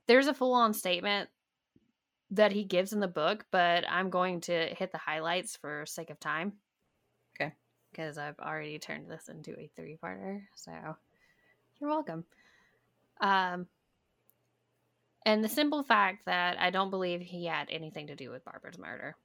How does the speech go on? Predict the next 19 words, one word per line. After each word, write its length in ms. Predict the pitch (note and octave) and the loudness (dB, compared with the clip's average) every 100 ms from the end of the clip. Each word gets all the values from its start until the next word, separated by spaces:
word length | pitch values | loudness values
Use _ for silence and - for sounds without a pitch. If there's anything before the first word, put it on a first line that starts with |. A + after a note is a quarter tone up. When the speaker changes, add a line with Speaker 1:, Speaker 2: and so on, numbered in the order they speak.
| _ | _
Speaker 1:
So 140 | - D3 D3 | -20 -18 -12
I 100 | E3+ | -12
put 140 | F3 | -10
that 120 | E3 - | -12 -12
in 60 | |
my 100 | - | -14
notes, 680 | - - G#3+ _ _ - - _ _ _ - | -14 -16 -18 _ _ -16 -16 _ _ _ -14
uh, 180 | E3 D3 F#3 | -12 -12 -12
because, 360 | E3+ D#3+ E3 - - | -10 -10 -12 -16 -12
you 120 | E3 | -10
know, 160 | D#3 E3+ _ _ _ - - - _ G3+ | -10 -16 _ _ _ -20 -20 -20 _ -8
being 280 | A3 G#3+ F#3 | 0 0 2
gay 180 | F3+ E3+ | 0 -2
doesn't 260 | D#3+ D#3+ | -6 -12
mean 140 | - D#3+ | -14 -14
that 140 | A2+ | -12
you 120 | D3+ | -12
hate 240 | - D#3+ - | -12 -14 -12
women. 460 | C2 - G#3+ G#3+ | -14 -12 -10 -12